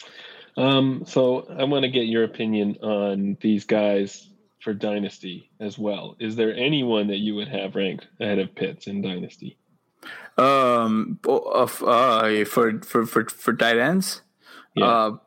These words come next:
Speaker 2: probably Mark <laughs> Andrews.
Speaker 1: Oh, really?
Speaker 2: Um, yeah. Um, I mean, I mean, really elite tight ends tend to stick
Speaker 1: Yeah.
Speaker 2: around a while. Like, like, like, like, like, just look at Kelce, right? And, um,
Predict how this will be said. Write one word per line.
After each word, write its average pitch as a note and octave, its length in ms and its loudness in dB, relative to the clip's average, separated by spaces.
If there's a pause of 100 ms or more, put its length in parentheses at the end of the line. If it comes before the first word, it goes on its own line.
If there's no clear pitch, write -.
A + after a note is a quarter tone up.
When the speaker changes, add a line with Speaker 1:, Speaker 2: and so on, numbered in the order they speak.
(140)
Speaker 2:
probably A#3+ 300 2
Mark D#3+ 240 2
<laughs> - 0 -
Andrews. A#2 680 0 (300)
Speaker 1:
Oh, A2+ 260 4
really? G#2+ 200 4
Speaker 2:
Um, G#2+ 340 -2 (120)
yeah. A#2 520 4 (680)
Um, G#2+ 760 2
I F3+ 80 4
mean, E3+ 240 4
I F3+ 40 2
mean, E3+ 300 2 (140)
really E3 580 2
elite D3 320 2
tight B2 200 4
ends A#2+ 280 2
tend A#2+ 160 2
to A2+ 80 -2
stick A2 200 -2
Speaker 1:
Yeah. G#2+ 80 6
Speaker 2:
around G#2 140 4
a G2 60 0
while. G2 340 4
Like, G2+ 220 0
like, A#2+ 220 -2
like, A#2+ 200 2
like, A#2+ 220 2
like, B2+ 160 2
just C3+ 160 2
look C3 100 2
at G#2+ 140 2
Kelce, G2+ 420 2
right? G#2 300 2 (420)
And, A2 640 2 (240)
um, G2+ 640 0